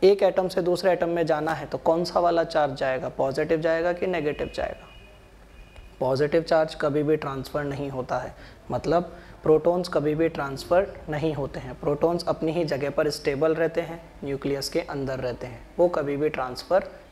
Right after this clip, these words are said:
नहीं हो सकते हैं, ना ही वो बाहर आ सकते हैं। अगर उन्हें बाहर लाना है तो हमें एक्स्ट्रा एनर्जी देनी होगी। लेकिन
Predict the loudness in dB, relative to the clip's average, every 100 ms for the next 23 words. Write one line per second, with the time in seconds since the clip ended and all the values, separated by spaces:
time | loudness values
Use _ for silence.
0 | -6 -4 -4 -4 -4 -4 -4 -4 -4 -6
1 | -10 -18 -2 0 2 4 4 4 4 2
2 | -2 -10 -10 -12 -6 0 0 0 -2 -2
3 | -2 -2 -2 -2 -4 -4 -10 -16 -20 0
4 | 2 2 0 -2 -4 -6 -4 -2 -2 -2
5 | -4 -2 2 2 0 -4 2 2 0 -6
6 | -6 -8 -10 -12 -20 -20 -20 -20 -20 -20
7 | -8 4 4 6 2